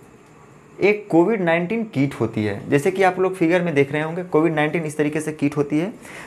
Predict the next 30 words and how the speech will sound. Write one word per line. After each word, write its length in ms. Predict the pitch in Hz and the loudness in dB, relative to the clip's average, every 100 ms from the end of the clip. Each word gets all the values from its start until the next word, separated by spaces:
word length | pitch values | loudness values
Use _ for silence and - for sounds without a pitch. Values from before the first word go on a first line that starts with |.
| - | -6
जो 160 | 135 202 | 4 4
कि 140 | 208 | 4
सेम 460 | 202 - 185 208 208 | -4 -2 2 2 2
हेयर 220 | 165 190 | 2 0
फ्रेगनेंसी 680 | 185 160 160 151 151 147 185 | 0 0 0 0 0 -2 -6
किट 300 | 185 151 147 | -2 -2 2
द्वारा, 260 | 156 151 160 - - - - - | 4 4 0 -6 -20 -20 -16 -12
अरे 160 | - 60 | -8 -8
यार 340 | - 55 60 - | -6 -6 -6 -8
क्या 300 | 52 50 50 | -10 -6 -6
दिख 200 | 120 117 | -6 -8
नहीं 120 | 120 117 | -6 -6
रहा 100 | 117 | -6
है 60 | |
साफ 300 | 117 - - | -8 -12 -8
यार, 180 | 123 135 - - - - - - - - - - - - - - - - - - - - - - - - - - - - - - - - - - - - - - - - - | -8 -8 -14 -20 -20 -20 -20 -20 -20 -20 -20 -20 -20 -20 -20 -20 -20 -20 -20 -20 -20 -20 -20 -20 -20 -20 -20 -20 -20 -20 -20 -20 -20 -20 -20 -20 -20 -20 -20 -20 -20 -18 -16
ऐसे 200 | 131 - | -14 -12
क्यों 140 | - 117 | -8 -6
हो 100 | 110 | -6
रहा 140 | 117 | -6
है, 100 | 139 - - - - - - - - - - | -8 -12 -20 -20 -20 -20 -20 -20 -20 -20 -16
ऐसे 160 | 151 | -10
क्या 160 | 151 139 | -4 -4
हो 100 | 110 | -4
रहा 100 | 107 | -6
है 80 | 107 | -6
तो 100 | 110 | -8
भाई, 280 | 110 127 139 - - - - - - - - - | -8 -8 -10 -16 -20 -20 -20 -20 -20 -20 -20 -12
दिख 200 | 123 139 - | -8 -8 -6
तो, 360 | 117 135 123 | -6 -2 -4